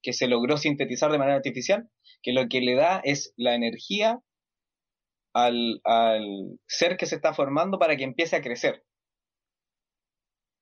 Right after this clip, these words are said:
Eh, entonces, de hecho, ahí lo dicen, eh, que es como, es, es lo que las embarazadas empiezan a producir para darle la energía suficiente como una bomba atómica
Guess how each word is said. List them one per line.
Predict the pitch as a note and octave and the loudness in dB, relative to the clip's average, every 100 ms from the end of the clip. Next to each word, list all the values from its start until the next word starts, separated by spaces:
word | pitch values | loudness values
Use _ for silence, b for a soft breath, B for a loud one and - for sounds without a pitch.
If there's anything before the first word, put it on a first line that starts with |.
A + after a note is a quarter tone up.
| - | -6
Eh, | A2+ A2+ A2+ A2 G#2+ | -2 0 0 0 -2
entonces, | A#2 C#3 C#3 C#3 | 0 -2 0 0
de | |
hecho, | D3 D3 | 2 0
ahí | |
lo | C#3 | 0
dicen, | C#3 F#3 B2 A2 - | 0 0 -2 -4 -8
eh, | G#2 B2 | -2 -2
que | A#2+ B2 | 0 -2
es | |
como, | - B2+ B2 - | -2 0 0 0
es, | A#2+ C#3+ | -2 0
es | C3 C3 - _ _ - | -2 -4 -10 _ _ -2
lo | A#2 A#2 | 0 2
que | A#2 | 0
las | A#2 B2+ | 2 2
embarazadas | A#2+ A#2 A2+ D3 D#3 D3 | 2 2 2 2 2 0
empiezan | A#2+ C#3 D3 | -2 -2 0
a | B2 | 0
producir | A#2 A2+ - D#3+ G3+ | 0 -2 -2 -2 0
para | C3 B2 | 2 4
darle | B2+ C3 | 2 2
la | A#2+ | 2
energía | A#2 A#2 A2+ | 0 0 -2
suficiente | B2+ A#2+ D#3 D3 C3 | -2 0 0 0 0
como | B2 | 0
una | A#2+ A#2+ | 2 4
bomba | C3 A#2+ | 4 2
atómica | B2+ E3+ F#3 F#3+ A#3 | 2 -2 0 0 -2